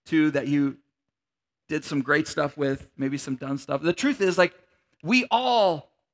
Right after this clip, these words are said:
have had friends. We all know what it's like. We've all had people that we can count on. A-, and the truth is, we all need people we can count on. We all need friends. What's interesting, though, is that as we get older, we tend to have fewer and fewer people that fall into the category of being a friend.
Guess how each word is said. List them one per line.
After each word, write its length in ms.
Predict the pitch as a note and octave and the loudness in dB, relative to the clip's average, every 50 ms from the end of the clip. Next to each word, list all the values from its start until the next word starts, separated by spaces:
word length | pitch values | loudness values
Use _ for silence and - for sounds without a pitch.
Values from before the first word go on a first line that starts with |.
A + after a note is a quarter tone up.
| _ - | _ 0
have 160 | - G#3 F#3+ | 2 2 4
had 340 | E3 E3 G#3 F#3 G3 F#3+ D#3 | 4 4 6 6 6 6 4
friends. 380 | - - G#3+ G#3+ G3 E3+ C#3+ | 2 2 4 6 6 6 4
We 140 | F3 G#3+ A3 | 0 -2 0
all 220 | - A3 A3+ A3+ G#3 | 4 6 6 6 6
know 160 | G#3 G#3+ G#3 | 6 4 4
what 120 | G#3 G3+ | 2 2
it's 140 | F3+ - - | 0 -2 2
like. 200 | G3 G3 F#3+ F#3 | 4 4 4 4
We've 200 | G3 A3+ G#3+ - | 2 -2 0 4
all 160 | G3+ G3+ G#3+ | 6 6 6
had 200 | G3 G#3+ A3 - | 6 4 2 2
people 260 | - A3 A3 F#3 G#3 | 2 -2 0 2 2
that 100 | G3 F#3+ | 2 2
we 120 | F#3 G3+ G#3+ | 2 0 -2
can 180 | - G#3 F#3+ | -2 -6 -6
count 280 | F#3 - F3+ F3 F#3+ G3+ | -2 2 4 4 4 4
on. 240 | G#3+ G#3+ G#3+ A3 G3+ - _ _ - - - | 4 4 2 2 0 -6 _ _ -14 -2 2
A-, 40 | A3 | 4
and 280 | A3 G#3 A3+ A3+ G#3 G#3 | 8 8 8 8 8 6
the 60 | G3+ | 6
truth 180 | - A3+ A#3+ | 4 4 4
is, 140 | A#3 A3+ F#3+ | 4 2 2
we 140 | G3+ A3+ A3 | 2 2 2
all 200 | A3+ A#3 A3+ A3+ | 4 4 4 4
need 400 | G#3+ G3 G3 G#3+ A#3+ C4+ B3 - | 6 4 6 6 6 6 4 2
people 300 | - G#3 F#3 D3+ E3+ D#3+ | 0 -4 2 2 4 4
we 100 | D#3 D3+ | 4 2
can 160 | - E3 D3 | 2 0 -4
count 220 | C3+ D#3 D3+ C#3+ C#3 | 0 0 2 4 4
on. 100 | C3+ C#3 | 2 2
We 140 | F3+ G#3 | 0 -4
all 400 | G3+ A#3 G#3+ G#3+ A3 A3+ G3+ - - - _ _ _ _ - | 0 2 6 6 6 6 4 0 -8 -20 _ _ _ _ -2
need 300 | D#3+ G#3 B3+ C#4+ C#4+ - | 2 4 4 4 4 2
friends. 400 | - - C3+ A#2 G2 - - - | -2 -2 -4 -4 -4 -8 -6 0
What's 220 | E3 G3+ G3 - | 0 0 0 4
interesting, 480 | B3 D#4 - - D4 - - D3+ C3+ B2 | 2 2 2 0 -6 -2 -2 0 0 2
though, 240 | C3 B2+ C3+ E3 - | 2 2 2 2 2
is 160 | E3 E3+ D#3+ | 2 0 4
that 300 | E3+ F#3+ F3+ F3+ E3+ - - - - _ - | 4 4 4 4 2 -2 -12 -20 -14 _ 6
as 180 | G3 G#3 F#3 E3+ | 6 6 6 6
we 140 | G#3 A3 | 2 2
get 200 | G#3+ F#3+ G3+ F#3+ F#3+ - | 6 6 6 4 6 4
older, 580 | A3 C#4 E4+ D4+ F3+ C#3+ B2+ C3+ D#3 F3+ - _ _ _ _ _ - | 4 6 6 6 4 2 2 2 2 2 -2 _ _ _ _ _ -4
we 160 | - G3+ A3+ | 0 0 0
tend 240 | - - A#3 C#4 C#4 | 2 4 4 6 6
to 60 | A#3+ | 6
have 260 | F#3+ F#3+ G3 F#3 F3 - | 6 8 8 8 6 6
fewer 460 | - - G3 G#3+ A3+ A#3 A3 G#3+ G#3 | 0 -2 0 2 4 6 6 6 6
and 200 | F3+ F3+ E3+ D3 | 6 4 0 0
fewer 380 | - - A3+ C#4+ D4+ C4+ F#3 | -2 0 2 4 6 4 4
people 460 | C3 - C3 B2 - B2+ B2 C3 D3 D3 | 4 2 -4 -4 -2 -2 -2 -2 0 2
that 180 | D3 D3+ - | 0 0 0
fall 300 | - - F3 E3+ E3+ E3 | 0 2 4 4 4 4
into 240 | - F3 G#3+ A3+ G#3+ | 4 2 4 4 4
the 100 | E3 D3+ | 2 2
category 540 | - - C3+ B2+ C3 B2+ B2 C3 C3+ C#3 D3 | 0 2 2 2 2 2 0 0 -2 0 0
of 200 | C#3 C#3 C3 - | 0 -2 -2 -2
being 300 | - E3+ D#3+ D#3+ D#3+ D#3 | -2 -2 0 0 0 -2
a 40 | D3+ | -4
friend. 340 | - - F#3+ E3 A#2+ G#2 | -4 -4 -6 -6 -6 -8